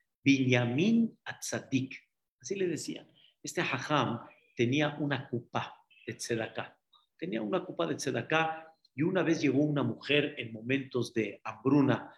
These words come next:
momentos de, de, de falta de, de comida, y le dijo, "Rebi, parneseni, manténme, necesito comer".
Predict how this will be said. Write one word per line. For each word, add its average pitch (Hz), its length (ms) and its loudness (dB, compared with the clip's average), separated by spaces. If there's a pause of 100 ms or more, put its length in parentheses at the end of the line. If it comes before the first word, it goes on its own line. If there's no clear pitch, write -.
(160)
momentos 123 500 -2
de, 101 380 -4
de, 101 300 -4
de 98 100 -6 (200)
falta 143 360 0
de, 104 440 0 (100)
de 123 140 0
comida, 131 720 2 (220)
y 131 80 -4
le 120 120 4
dijo, 156 360 2
"Rebi, - 580 2 (260)
parneseni, 156 760 -4 (760)
manténme, 208 760 2 (540)
necesito 170 600 0
comer". 214 560 -2